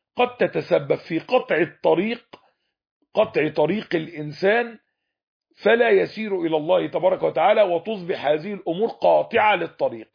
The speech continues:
أو على الأقل تضعفه في سير، فالسائر في الطريق إما أن ينقطع، وإما أن يضعف سيره،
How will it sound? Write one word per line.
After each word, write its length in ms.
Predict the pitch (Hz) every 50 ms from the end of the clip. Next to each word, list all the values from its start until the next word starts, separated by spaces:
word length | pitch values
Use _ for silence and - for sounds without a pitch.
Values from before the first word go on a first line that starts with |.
| _ -
أو 300 | 233 277 294 277 254 254 - _ _ _ _ _ _ _ _ _ -
على 260 | 143 170 247 277 262
الأقل 600 | - - - 147 - - 160 147 135 123 120 123 _ _ _ _ _ _ _ -
تضعفه 760 | 247 262 233 185 202 247 262 254 - - 214 190 170 190 185
في 260 | 160 - 190 175 165
سير، 420 | 151 - 185 175 165 156 143 147
فالسائر 680 | - - 160 151 - - - 220 233 247 226 214 190 185
في 100 | 165 185
الطريق 480 | 156 - - 156 151 160 147 135 - _ _ _ _ _ _ _ _ -
إما 300 | 240 254 254 240 233 240
أن 100 | 208 196
ينقطع، 640 | 190 180 160 - - 226 226 226 240 214 175 156 - _ _ _ _ _ _ _ _ _ -
وإما 480 | 175 151 170 233 233 240 233 - - 185
أن 120 | 180 175
يضعف 500 | 185 214 202 180 175 180 165 - 170 -
سيره، 520 | - 202 - 240 226 220 233 247 233 208